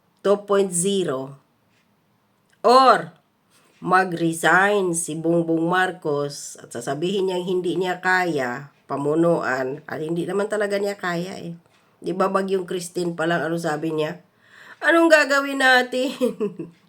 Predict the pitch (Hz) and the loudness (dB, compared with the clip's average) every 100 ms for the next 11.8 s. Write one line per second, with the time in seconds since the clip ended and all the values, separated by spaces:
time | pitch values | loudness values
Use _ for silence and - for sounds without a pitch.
0 | _ _ _ - - _ 190 208 220 247 | _ _ _ -20 -20 _ 2 4 4 2
1 | 240 220 226 220 214 185 170 165 175 - | 2 4 6 6 6 6 4 2 -2 -8
2 | 175 170 196 208 202 196 190 185 185 - | -6 0 2 2 0 -4 -8 -6 -8 -4
3 | 151 143 147 160 - _ _ _ 165 170 | -4 -2 -6 -10 -20 _ _ _ -2 0
4 | 156 165 165 151 147 143 139 170 185 311 | -2 -2 -4 -4 -4 -4 -4 -4 -2 -2
5 | 359 339 320 330 311 302 285 285 285 269 | 0 2 4 4 2 0 -2 -2 -4 -2
6 | 247 254 262 254 247 240 262 - 233 226 | 0 0 0 2 2 0 -6 -10 -12 -12
7 | _ _ _ - 208 233 233 233 233 233 | _ _ _ -4 2 4 6 6 4 4
8 | 214 214 220 214 165 208 202 185 196 180 | 4 8 8 6 2 0 2 2 2 2
9 | 208 262 _ _ _ _ _ _ _ _ | 0 -2 _ _ _ _ _ _ _ _
10 | 165 185 190 190 185 185 185 185 - 170 | -2 2 4 4 4 2 2 0 0 2
11 | 175 180 185 180 175 170 190 | 4 2 0 -2 0 0 -2